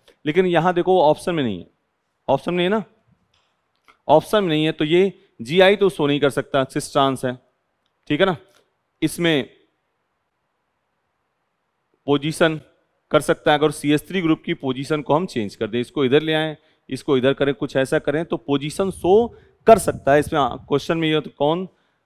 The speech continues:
दर्शा सकता है या कौन can show, ऐसा कुछ बात करें तो कर सकता है, ठीक है। मेटामेरिज्म एल्कीन में होता नहीं है, ठीक है ना, एसिड पॉलीफंक्शनल ग्रुप है नहीं ये वाला, इसमें तो होगा नहीं। टॉटोमेरिज्म शो करेगा नहीं, एसिड में बात है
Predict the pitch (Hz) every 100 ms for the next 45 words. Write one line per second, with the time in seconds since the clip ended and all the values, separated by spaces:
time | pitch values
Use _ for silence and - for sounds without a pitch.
0 | 104 139 147 - 175 - 151 - 127 95
1 | 82 _ _ _ _ - 147 160 156 180
2 | 196 - _ - 175 180 175 175 135 -
3 | 143 - 185 175 135 131 - 131 151 165
4 | _ - 147 143 117 117 _ 107 90 -
5 | _ _ _ _ _ _ _ _ _ 151
6 | 156 175 - _ _ 120 143 170 170 156
7 | 165 170 135 135 160 156 143 135 165 160
8 | 156 160 _ _ _ _ _ _ 131 175
9 | 160 _ _ _ - 151 156 175 151 143
10 | 151 143 135 143 135 135 127 147 170 -
11 | _ 123 127 123 123 113 - 135 117 110
12 | 113 104 _ _ - 151 151 175 170 156
13 | 175 160 131 120 123 131 135 135 139 113
14 | - 123 123 110 107 107